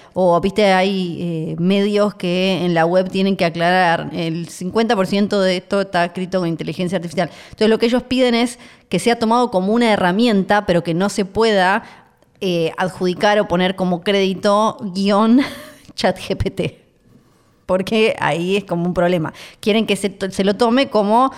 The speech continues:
el final draft, como es una herramienta de laburo, no es un ser que escribió una película.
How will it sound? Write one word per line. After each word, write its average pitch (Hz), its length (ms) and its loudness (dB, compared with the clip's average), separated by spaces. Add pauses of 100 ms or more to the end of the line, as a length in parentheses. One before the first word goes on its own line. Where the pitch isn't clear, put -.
(300)
el 185 120 0
final 185 400 2
draft, 170 340 -2
como 175 220 -2
es 180 200 -6
una 226 140 4
herramienta 220 540 2
de 202 80 2
laburo, 180 420 2
no 185 220 0
es 208 300 -2 (580)
un 185 520 0
ser 185 580 0 (100)
que 156 400 -6
escribió 180 500 -2
una 170 160 0
película. 160 420 -8